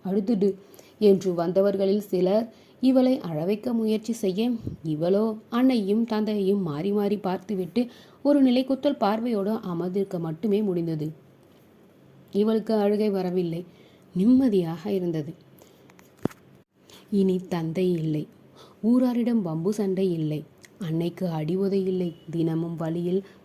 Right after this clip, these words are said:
முணங்கியபடி உருண்டு பிரண்டு படுக்கும் அன்னையின் வேதனை இல்லை, கண்ணீரும் சோகமும் இல்லை. இப்படி பல இல்லைகள் நினைத்து மனம் இவள் நிம்மதியுற்றாலும்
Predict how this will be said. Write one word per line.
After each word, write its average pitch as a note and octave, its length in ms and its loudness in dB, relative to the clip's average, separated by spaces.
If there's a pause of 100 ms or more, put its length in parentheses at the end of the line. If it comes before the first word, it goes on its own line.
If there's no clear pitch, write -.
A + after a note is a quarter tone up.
முணங்கியபடி B3 640 2
உருண்டு A#3+ 380 2
பிரண்டு G3+ 380 0
படுக்கும் F#3 540 -2
அன்னையின் G#3+ 420 0
வேதனை F#3+ 500 -2
இல்லை, D#3+ 240 0 (420)
கண்ணீரும் E3+ 580 -2
சோகமும் A#3 420 0
இல்லை. E3 240 0 (420)
இப்படி G3+ 340 2 (100)
பல D#3 320 -4
இல்லைகள் G3+ 460 -2
நினைத்து F#3+ 380 -2
மனம் G3+ 380 -2 (320)
இவள் B3 260 4
நிம்மதியுற்றாலும் G#3 920 0